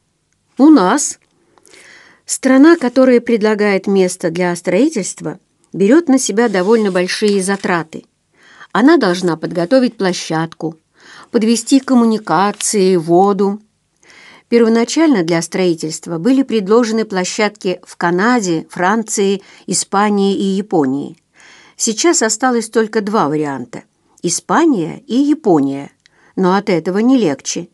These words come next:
Разногласия между Европейским Союзом и Японией тормозят этот грандиозный проект. Решение, на какой именно площадке вести строительство, постоянно откладывается.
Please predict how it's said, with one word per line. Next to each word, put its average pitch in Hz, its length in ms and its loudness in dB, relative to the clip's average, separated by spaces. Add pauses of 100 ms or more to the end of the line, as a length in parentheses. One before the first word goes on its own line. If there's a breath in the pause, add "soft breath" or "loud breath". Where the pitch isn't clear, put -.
(680 loud breath)
Разногласия 233 800 0
между 220 400 0
Европейским 208 840 -2
Союзом 190 560 -4
и - 160 -8
Японией 160 760 -4 (340 soft breath)
тормозят 233 580 0
этот 160 380 -6
грандиозный 175 680 2
проект. 170 520 -8 (680 soft breath)
Решение, 233 600 2
на 220 100 -2
какой 220 340 0
именно 190 440 2
площадке 170 640 -6
вести 170 280 -6
строительство, 185 760 -6 (260 soft breath)
постоянно 254 600 0
откладывается. 151 920 -4